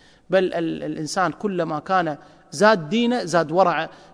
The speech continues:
كما قال الله تعالى: "إنما يخشى الله من عباده العلماء، فمن كان بالله أعرف كان من الله أخوف".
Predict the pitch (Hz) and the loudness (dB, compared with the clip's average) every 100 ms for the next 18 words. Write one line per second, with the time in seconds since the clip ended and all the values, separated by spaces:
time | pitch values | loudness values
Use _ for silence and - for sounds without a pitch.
0 | - 175 170 180 180 160 151 160 156 - | -6 -2 0 2 2 2 -2 -4 -4 -4
1 | 151 160 - 190 175 160 165 185 - 170 | -2 -2 -2 -2 -2 0 -2 -2 -4 -6
2 | 151 143 160 190 185 165 151 160 147 156 | -4 -2 4 6 6 2 -4 -4 -6 -6
3 | 147 190 185 170 156 147 135 180 156 202 | 0 2 2 0 -4 -6 -2 -2 2 6
4 | 185 - - - - - 190 180 - 208 | 4 2 -18 -20 -20 -6 -2 0 2 2
5 | 185 165 180 175 175 226 202 208 - - | 2 0 0 0 2 4 6 4 2 -12
6 | - 185 208 180 175 185 160 196 180 156 | -6 -2 0 0 -2 -2 0 -2 2 0
7 | 151 247 156 | 4 4 4